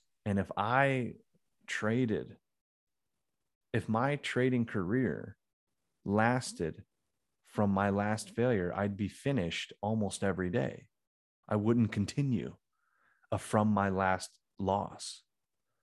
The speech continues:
Uh, so I would never trade again, because I lose all the time. fifty bucks here, eighty bucks here, seventy-five here, hundred and fifty here, lost. But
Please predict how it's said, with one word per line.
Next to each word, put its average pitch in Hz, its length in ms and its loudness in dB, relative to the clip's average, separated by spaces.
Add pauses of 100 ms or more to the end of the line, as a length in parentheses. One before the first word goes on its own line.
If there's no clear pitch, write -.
(840)
Uh, 101 140 -4
so 92 240 0
I 90 80 6
would 101 180 0
never 95 300 0
trade 92 300 -6
again, 104 400 -6 (120)
because 95 260 -6
I 95 100 0
lose 110 380 -2 (120)
all 107 380 -2
the 98 100 -4
time. 120 640 -8 (1120)
fifty 123 240 0
bucks 110 260 0
here, 90 300 -2
eighty 113 200 0
bucks 107 280 -2
here, 95 340 -6 (300)
seventy-five 107 720 -2
here, 101 380 -4 (360)
hundred 123 280 2
and 110 140 2
fifty 117 360 0
here, 98 420 -2 (320)
lost. 95 600 -2 (720)
But 92 400 -2